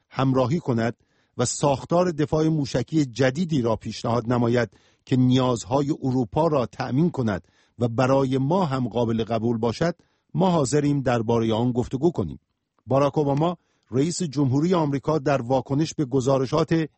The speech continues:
رسانه‌ها درباره محتوای نامش به دیمیتری مدودیف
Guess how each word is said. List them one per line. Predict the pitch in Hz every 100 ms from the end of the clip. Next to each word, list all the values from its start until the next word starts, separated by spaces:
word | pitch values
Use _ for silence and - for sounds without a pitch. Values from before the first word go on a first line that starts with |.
| _ -
رسانه‌ها | 131 - 135 127 147
درباره | 151 143 127 131 135 165 160 - _ _
محتوای | 110 143 113 - 131 156 190 160
نامش | 139 131 143 -
به | 139
دیمیتری | 117 131 156 - 139
مدودیف | 131 120 170 139 117 117